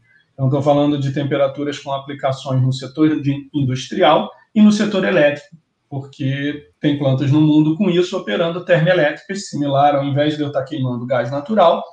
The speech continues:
eu uso o calor do sol, a radiação do sol, para gerar calor, para gerar vapor, para gerar algo muito quente, que vai gerar vapor e vai movimentar termoelétricas e gerar, consequentemente, eletricidade.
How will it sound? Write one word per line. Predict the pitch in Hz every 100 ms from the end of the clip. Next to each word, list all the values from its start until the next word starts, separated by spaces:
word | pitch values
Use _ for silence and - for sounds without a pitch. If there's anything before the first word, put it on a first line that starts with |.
| _ _ _ 175
eu | 170 160
uso | 214 214
o | -
calor | 165 139 143 156
do | 208
sol, | - 202 185
a | 151
radiação | 156 156 160 - 214
do | 294
sol, | - 156 151 - _ _ _
para | 147
gerar | 147 156 143
calor, | 143 - 156 185 -
para | - 143
gerar | 147 147 156 156 _ _ _ _ _ _ _ _ -
vapor, | 131 175 175 208 208 _ -
para | 143
gerar | 135 151 151 -
algo | - 170 165 -
muito | 175 208 -
quente, | 190 175 -
que | 220
vai | 175 165
gerar | 180 175
vapor | 196 190 160 180
e |
vai | 180 175
movimentar | 185 190 185 170 165 160
termoelétricas | 165 156 202 160 165 226 214
e | 208
gerar, | 220 202 175 175
consequentemente, | 175 170 160 160 156 143 156 - _ _ _
eletricidade. | - 185 180 165 160 156 135 - -